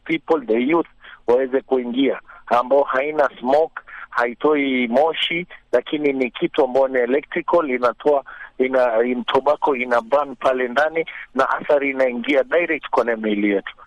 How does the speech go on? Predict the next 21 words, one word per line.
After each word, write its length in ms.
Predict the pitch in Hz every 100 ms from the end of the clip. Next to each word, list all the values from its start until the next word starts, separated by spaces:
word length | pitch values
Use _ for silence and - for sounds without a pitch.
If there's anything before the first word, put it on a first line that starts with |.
| _
Wako 320 | 143 - 160
na 160 | 147 139
mizizi 640 | 131 135 120 170 180 190
kwa 240 | 180 131 -
sababu 360 | 139 151 147
wanalipa 680 | 147 143 147 170 185 127 101 - - - - 107
zile 320 | 147 147 135
taxes 640 | - - 160 - - 147
vizuri, 720 | 120 120 131 117 180 180 175 - - - -
na 120 | 127
ni 100 | 131
watu 240 | 139 - 135
wa 60 |
kwanza 380 | - 160 165 151
kurejesha 560 | - 135 131 120 - 123
returns, 580 | 123 - 180 170 143
ni 60 | 123
watu 200 | 120 -
wa 60 | -
kwanza 320 | 156 151 147
kusupport 800 | - 127 - 127 110 - 208